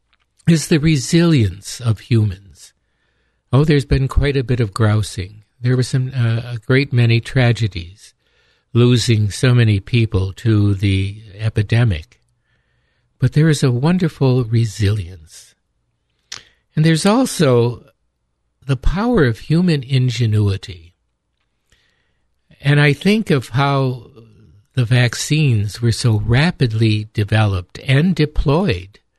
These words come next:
among the population. I remember as a child the polio epidemics of the late forties and early fifties,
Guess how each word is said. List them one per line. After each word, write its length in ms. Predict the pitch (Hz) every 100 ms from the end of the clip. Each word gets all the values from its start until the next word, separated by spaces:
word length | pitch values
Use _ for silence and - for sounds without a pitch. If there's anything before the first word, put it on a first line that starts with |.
| _ -
among 360 | 117 117 120 110
the 120 | 107
population. 880 | 117 113 117 101 120 156 - 90 92 _ _ _ _ _ _ _ -
I 120 | 147 226
remember 720 | 254 143 123 127 165 98 82
as 320 | 113 110 107 104
a 60 |
child 600 | - 123 127 117 87 98 _ _ _ _ _ _
the 180 | 110 120
polio 640 | - 151 175 196 104 95
epidemics 640 | 95 107 98 98 95 98 -
of 120 | 104
the 100 | 110
late 220 | 110 113
forties 520 | - 127 156 175 90 104
and 120 | 92
early 260 | 110 98
fifties, 680 | 85 170 - 117 85 87 -